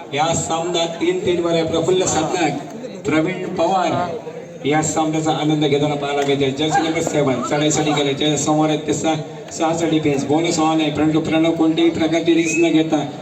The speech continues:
मध्य रेषेवर खेळ करतोय आणि तो माघारी परतला. त्याला प्रत्युत्तर या ठिकाणी पाहायला मिळतोय. खरोखरच एक चांगला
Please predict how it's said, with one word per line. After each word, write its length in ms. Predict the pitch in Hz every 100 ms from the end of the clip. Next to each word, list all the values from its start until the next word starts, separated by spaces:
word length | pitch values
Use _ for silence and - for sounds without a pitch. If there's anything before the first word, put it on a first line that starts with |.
| - - - - -
मध्य 260 | 180 190 214
रेषेवर 300 | 190 185 175
खेळ 200 | 165 165
करतोय 260 | 147 151 147
आणि 200 | 131 135
तो 40 |
माघारी 300 | 143 135 131
परतला. 360 | 131 131 127 127
त्याला 200 | 139 135
प्रत्युत्तर 560 | 135 135 151 147 - 147
या 160 | 143
ठिकाणी 220 | 139 143
पाहायला 280 | 135 135 135
मिळतोय. 280 | 135 131 131
खरोखरच 520 | 135 143 139 147 147
एक 120 | 147
चांगला 320 | 151 139 151